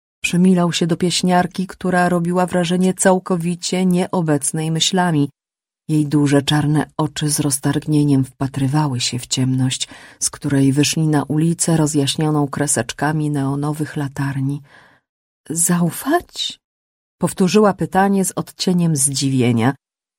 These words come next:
Widocznie pomyślała o czymś lub o kimś innym. O, zaufanie rzeczywiście nie należy dziś do monety obiegowej wśród ludzi. I słusznie chyba. To najbardziej krucha rzecz, jaką znam.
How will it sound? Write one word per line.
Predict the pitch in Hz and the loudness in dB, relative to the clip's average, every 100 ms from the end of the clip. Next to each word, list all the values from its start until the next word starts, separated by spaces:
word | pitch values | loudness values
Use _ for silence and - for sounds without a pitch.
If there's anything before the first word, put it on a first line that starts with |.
| - | -6
Widocznie | 165 139 - 131 | -2 -2 -2 -4
pomyślała | 127 135 135 147 185 175 | -2 -2 -2 0 0 0
o | - 160 | -2 -4
czymś | - 196 196 - | -2 -2 -2 -2
lub | 151 - _ - _ - | -4 -6 _ -20 _ -8
o | 127 | -6
kimś | - 120 - - | -4 -4 -4 0
innym. | 196 147 135 135 139 - - - - | 0 0 0 -2 -6 -14 -14 -14 -2
O, | 220 208 202 190 175 - | 2 4 4 2 -2 -4
zaufanie | 170 175 170 175 170 165 | 0 2 2 2 2 2
rzeczywiście | 165 156 160 202 - 170 | 0 0 -2 -2 0 2
nie | 160 | 2
należy | 156 156 156 151 | 2 2 2 0
dziś | 147 147 147 | 0 0 0
do | 147 151 | 0 2
monety | 147 151 147 - - | 2 2 0 -2 -4
obiegowej | 147 151 156 147 131 120 | -2 0 0 0 0 0
wśród | 123 - 143 143 | -2 -4 -6 -6
ludzi. | 151 143 135 143 143 _ _ | -4 -2 -2 -2 -4 _ _
I | 160 | -4
słusznie | - - 147 - 202 | -2 0 0 2 0
chyba. | - 151 143 170 _ _ _ _ _ | 2 2 2 0 _ _ _ _ _
To | - | 0
najbardziej | 196 196 226 277 294 277 | 4 6 6 6 4 4
krucha | 254 - 262 | 2 4 4
rzecz, | 202 233 254 | 4 4 2
jaką | 254 262 269 | 4 6 6
znam. | 262 294 175 160 | 6 4 4 0